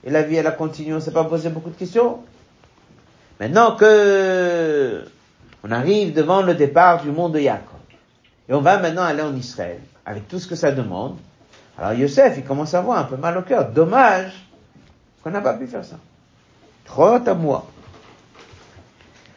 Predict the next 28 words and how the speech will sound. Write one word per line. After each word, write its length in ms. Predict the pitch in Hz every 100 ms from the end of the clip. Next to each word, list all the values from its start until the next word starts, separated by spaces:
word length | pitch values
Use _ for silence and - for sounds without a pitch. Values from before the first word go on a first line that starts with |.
| -
La 80 | 123
question, 240 | 185 202
elle 100 | 254
est 60 | 214
comme 180 | 165 131
ça. 240 | 107 85
Qu'est-ce 180 | 214 -
qui 100 | 262
le 160 | 220 185
dérange ? 520 | 170 143 113 - - 139 151 143 127 120 - _ _ _ - - _ _ _
Ça 120 | -
le 120 | 190 196
dérange. 640 | 190 165 190 226 170 - _ _ _ _ _ _ _
Il 100 | -
a 100 | 175
une 80 | 202
question. 640 | 196 165 - 185 214 220 - _ _ _ _ _ _ _
Il 140 | 127 156
a 80 | 151
mal. 480 | 160 190 208 - - _ _ _ _ _ _ _
Il 140 | 127 156
en 80 |
veut 160 | 156 165
quelqu'un. 580 | 165 156 170 180 190 - - _ _ _ _ _ _ -
Il 80 |
veut 120 | 147 165
se 80 |
venger. 640 | 156 160 143 185 196 208